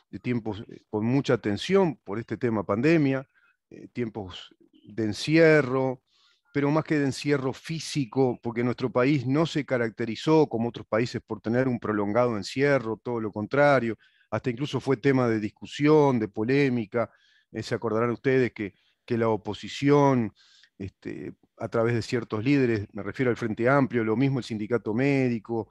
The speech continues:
advertía que tendría que, que, que haber más restricciones a la movilidad. Bueno, un gobierno que se mostró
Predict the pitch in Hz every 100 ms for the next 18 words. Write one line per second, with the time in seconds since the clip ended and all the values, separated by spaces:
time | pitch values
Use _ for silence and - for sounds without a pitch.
0 | _ - _ - 110 110 110 - 143 110
1 | 101 107 123 120 104 110 98 - 98 -
2 | - 113 117 113 120 120 113 - 104 -
3 | 156 156 143 120 - 104 104 104 104 107
4 | 135 156 143 131 131 127 143 139 123 135
5 | 139 135 - _ _ - 113 123 110 -
6 | 131 135